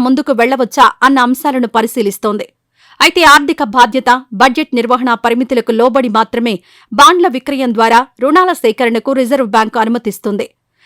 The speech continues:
రెండు వేల ఇరవై మూడు ఇరవై నాలుగు ఆర్థిక సంవత్సరంలో రాష్ట్రం ఈ పరిమితి కింద నలభై తొమ్మిది వేల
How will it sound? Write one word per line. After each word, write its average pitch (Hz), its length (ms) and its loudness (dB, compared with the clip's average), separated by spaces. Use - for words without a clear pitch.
రెండు 320 200 2
వేల 427 200 2
ఇరవై 277 240 0
మూడు 247 160 2
ఇరవై 277 260 0
నాలుగు 233 280 2
ఆర్థిక 254 280 0
సంవత్సరంలో 240 480 0
రాష్ట్రం 302 380 2
ఈ - 20 2
పరిమితి 277 380 0
కింద 226 160 -2
నలభై 320 380 2
తొమ్మిది 262 260 -2
వేల 233 160 4